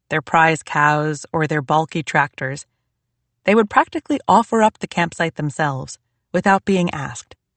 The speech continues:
Fulton Suri realized that people would readily reveal something hidden about themselves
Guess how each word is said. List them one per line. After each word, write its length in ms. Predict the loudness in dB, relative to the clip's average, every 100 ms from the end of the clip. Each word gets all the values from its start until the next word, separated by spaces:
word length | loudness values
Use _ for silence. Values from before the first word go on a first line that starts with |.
| _ _ _ _ _ _ _ _
Fulton 380 | -2 0 0 0
Suri 360 | 2 4 4
realized 600 | 4 2 4 2 2 -4
that 120 | -12 -8
people 300 | -2 0 0
would 200 | 0 0
readily 340 | 0 0 -2
reveal 400 | -2 0 0 0
something 380 | -2 -6 -4 -4
hidden 280 | -4 -2 -2
about 280 | -2 -4
themselves 600 | -4 -8 -6 -6 -8 -12